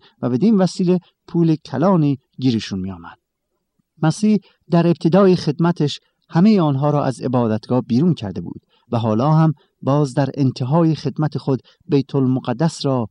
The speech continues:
خا-، که خانهٔ پدر آسمانی او و ما می باشد، از این شرارت‌ها و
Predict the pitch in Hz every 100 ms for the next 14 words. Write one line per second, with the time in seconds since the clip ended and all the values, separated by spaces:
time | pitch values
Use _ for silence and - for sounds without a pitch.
0 | _ _ - - 143 - 143 - 131 135
1 | 202 180 156 175 180 170 - 131 135 156
2 | 151 131 131 185 160 110 101 98 - 123
3 | 107 _ _ _ - 113 127 170 143 _
4 | _ _ - - 139 117 110 107 - 107
5 | 98 113